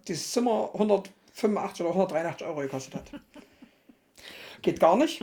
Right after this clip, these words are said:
Speaker 1: gell? Und jetzt pass auf, und jetzt pass auf, und
Speaker 2: Also
Speaker 1: da,
Speaker 2: das,
Speaker 1: und da muss ich
Speaker 2: das,
Speaker 1: jetzt sagen
Speaker 2: das würdest du zu normalen Zeiten nie buchen für so einen
Speaker 1: Niemals.
Speaker 2: Preis. Also
Speaker 1: Er kostet,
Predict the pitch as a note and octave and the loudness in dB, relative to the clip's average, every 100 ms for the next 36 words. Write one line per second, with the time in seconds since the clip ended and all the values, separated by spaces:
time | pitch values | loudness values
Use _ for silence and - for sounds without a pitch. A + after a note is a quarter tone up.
0 | - F3 G#3+ - F#3 B3 C4 - A#3+ - | -4 -2 -2 2 8 8 8 4 4 6
1 | F3 - - - F#3 G3 G#3 - F3 D3+ | 2 0 -12 -10 4 4 6 4 4 4
2 | D#3+ F3+ G#3 - F#3 G3 A#3 A#3+ A#3 A3+ | 8 8 8 4 6 8 8 4 2 4
3 | G#3+ G3 F#3+ F#3 F#3 - C3+ D#3+ D3 C3+ | 6 6 4 0 -2 -6 -2 0 2 2
4 | C3 C3+ F#3 G3+ G3+ A3+ A3 - C3 F3 | 4 4 4 0 -2 -4 -6 -6 -4 -2
5 | G3 D#4 D4 G#3 - B2 G#3 G#3 E3 D#3+ | -2 0 0 -2 -4 2 6 8 8 6
6 | - - _ _ B2 A#2+ A2+ - - - | 2 -10 _ _ -4 -4 -6 -10 -20 -20
7 | - - F#3+ F#3 A3+ A#3 | -16 -4 -2 6 6 6